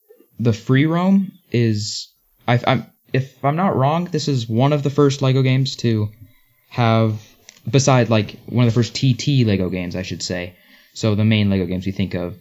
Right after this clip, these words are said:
when we say Lego games, um, that to have a free roam portion where, um, and I think it's, it's done brilliantly in this game. You just walk through Hogwarts, and it's real, it's, it's really fun. You go around finding things, and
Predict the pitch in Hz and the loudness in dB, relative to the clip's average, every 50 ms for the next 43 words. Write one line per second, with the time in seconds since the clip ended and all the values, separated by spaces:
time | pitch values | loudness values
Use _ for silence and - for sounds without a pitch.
0 | _ - 104 101 95 90 90 - 87 82 85 87 85 90 87 87 87 90 90 - | _ -6 -2 -2 -2 -2 -4 -6 -6 -6 -6 -6 -6 -6 -6 -8 -8 -8 -10 -12
1 | - - - - - _ _ _ _ _ - - 98 90 90 85 - 101 107 - | -14 -18 -20 -20 -20 _ _ _ _ _ -4 -2 -2 -2 -2 -2 -4 -6 -8 -10
2 | - _ - _ _ - - 107 107 101 98 - - - - 120 113 104 101 107 | -14 _ -20 _ _ -8 -6 -4 -2 -2 -4 -4 -6 -2 0 2 2 2 0 0
3 | 101 92 92 90 90 - - 101 - - - 117 113 107 101 98 87 90 87 90 | 0 -2 -2 -4 -6 -6 -6 -6 -6 -2 0 2 2 4 2 2 0 -2 -6 -8
4 | 98 - - _ _ _ _ _ _ - - 110 95 98 - 80 69 95 - - | -10 -14 -16 _ _ _ _ _ _ -4 -2 -2 -2 -2 -4 -8 -10 -10 -12 -14
5 | _ _ _ _ _ _ _ _ - 113 113 110 104 95 95 95 87 - - - | _ _ _ _ _ _ _ _ -4 -2 0 0 0 0 -2 -2 -4 -8 -10 -14
6 | - - 92 95 - - - - - - - - 117 113 120 123 - 139 123 117 | -10 -8 -6 -6 -6 -8 -10 -14 -16 -10 -4 -2 0 2 2 2 2 2 0 0
7 | - - 113 - - 135 127 123 107 113 110 117 117 107 90 110 110 110 110 104 | 2 0 0 2 4 4 4 4 4 4 4 4 4 4 4 4 4 4 2 0
8 | 104 - 110 104 104 101 104 - - 101 107 101 104 98 - 107 104 98 98 - | 0 0 0 0 0 -2 -2 -2 -2 0 0 0 0 -2 0 0 0 0 -2 -2
9 | 110 101 95 - - - 104 104 101 101 104 107 107 101 104 - - - _ _ | -2 -2 -2 -2 -4 -4 -2 -2 -2 -2 -2 -2 -2 -4 -6 -10 -14 -14 _ _
10 | _ _ _ _ _ _ _ - - 110 107 101 98 104 101 - - 110 113 110 | _ _ _ _ _ _ _ -6 -2 0 4 4 4 4 4 2 2 4 4 4
11 | 110 - - - - - - - 110 - - 123 123 120 113 104 - 107 107 110 | 4 2 0 -4 -6 -6 -4 -4 -4 -2 0 2 4 4 2 2 2 2 2 2
12 | 104 95 101 98 104 110 107 107 104 104 104 - 101 104 107 101 101 107 107 107 | 2 0 0 0 0 0 2 2 2 0 0 0 0 2 2 0 0 0 0 0
13 | 107 104 98 98 98 92 92 92 92 | 0 -2 -2 -4 -4 -4 -4 -6 -8